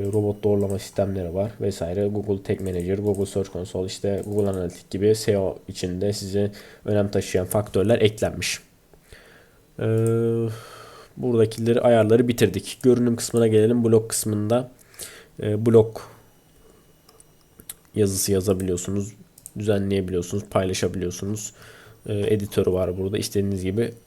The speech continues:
ayarlayabiliyorsunuz. Sayfalar kısmından da hangi sayfanın açık olacağını, hangi sayfanın kapalı olacağını, e, seçebiliyorsunuz. Müşteriler zorunlu, işte diğer şeklinde. Normalde burada isimleri yazıyordu ama ufak bir hata oldu galiba.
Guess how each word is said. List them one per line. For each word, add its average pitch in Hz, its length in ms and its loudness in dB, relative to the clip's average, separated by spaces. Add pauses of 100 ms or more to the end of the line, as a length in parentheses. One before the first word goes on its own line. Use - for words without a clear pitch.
(200)
ayarlayabiliyorsunuz. 95 1000 -2 (380)
Sayfalar 113 560 2
kısmından 104 640 -2
da 123 220 2
hangi 120 260 2
sayfanın 104 400 0
açık - 300 -2
olacağını, 98 320 0
hangi 107 200 2
sayfanın 92 340 -2
kapalı 101 300 -2
olacağını, 87 500 -2 (520)
e, 76 200 -2
seçebiliyorsunuz. 104 1000 0 (2250)
Müşteriler 87 580 0
zorunlu, 87 440 -2
işte 90 240 -4
diğer 90 220 0
şeklinde. 87 500 -6
Normalde 101 400 2
burada 104 220 2
isimleri 104 580 0
yazıyordu 92 260 2
ama 101 140 2
ufak 92 300 -2
bir 104 40 -2
hata 95 300 0
oldu 85 180 -2
galiba. 90 520 -2